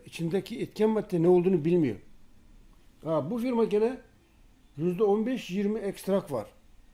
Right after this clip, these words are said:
Bunu kullansa yüzde yirmi, üretici firma yüzde yüz zannediyor karanfil ekstrakt.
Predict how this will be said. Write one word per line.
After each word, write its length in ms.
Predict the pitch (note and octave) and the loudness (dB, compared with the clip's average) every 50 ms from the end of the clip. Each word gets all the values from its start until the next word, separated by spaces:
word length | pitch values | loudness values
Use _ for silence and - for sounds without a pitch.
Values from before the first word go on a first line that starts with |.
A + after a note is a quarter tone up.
| - - _ _ _ - | -20 -20 _ _ _ -6
Bunu 180 | D#3+ E3+ G#3 A#3+ G3 | -2 0 0 0 0
kullansa 680 | F#3 F3+ F3 E3 D#3+ D3+ C#3 - F#3 A3 B3 A#3+ - - _ - - - - _ - - | 0 -2 0 0 0 -2 -2 -2 -4 -4 -4 -4 -10 -20 _ -20 -20 -20 -20 _ -20 -12
yüzde 300 | C#3 D3 E3 F3 F3 F#3 | -6 -4 -4 0 0 0
yirmi, 420 | F#3 F3+ F3+ E3+ E3+ G3 A#3+ B3+ - - - - _ - - - - - _ _ _ _ - - _ _ _ - - - _ - - - _ _ _ - - - _ - - | 0 0 0 0 0 0 -2 -4 -6 -14 -20 -20 _ -20 -20 -20 -20 -20 _ _ _ _ -20 -20 _ _ _ -20 -20 -20 _ -20 -20 -20 _ _ _ -20 -20 -20 _ -10 -4
üretici 400 | F3+ F#3+ G3+ F3 A3+ G#3 B3+ A#3+ | 0 0 0 0 0 -2 -2 -2
firma 420 | D#3+ E3 D#3+ D3+ D#3+ F#3+ A3 G#3+ G#3+ - - _ _ _ _ _ - _ _ _ _ _ _ _ _ _ _ _ _ - - _ - - - - _ _ - - _ _ _ _ _ _ _ _ - | 0 0 0 2 2 2 0 -2 -4 -10 -20 _ _ _ _ _ -20 _ _ _ _ _ _ _ _ _ _ _ _ -20 -20 _ -20 -20 -20 -20 _ _ -20 -20 _ _ _ _ _ _ _ _ -6
yüzde 280 | C#3+ D3 D#3+ D#3 D#3 F#3 | -2 -2 -2 0 2 2
yüz 300 | F3+ G3+ A3+ A3 E3+ C#3+ | 4 4 4 4 2 2
zannediyor 640 | D#3 D3+ C#3+ C#3 C#3 B2 A#2 A#2 A2 G#2 F#2+ - - - - - - - - | 0 0 0 0 -2 -4 -6 -8 -10 -10 -12 -16 -20 -20 -20 -20 -20 -20 -16
karanfil 480 | - C3 B2+ C3+ C#3 B2+ C3+ D3 D3 C3+ | -8 -4 -2 -2 -2 -2 -2 -4 -2 -2
ekstrakt. 580 | A#2+ - - - - G2+ F#2+ F#2 - - - | -2 -4 -6 -14 -14 -14 -14 -14 -16 -20 -20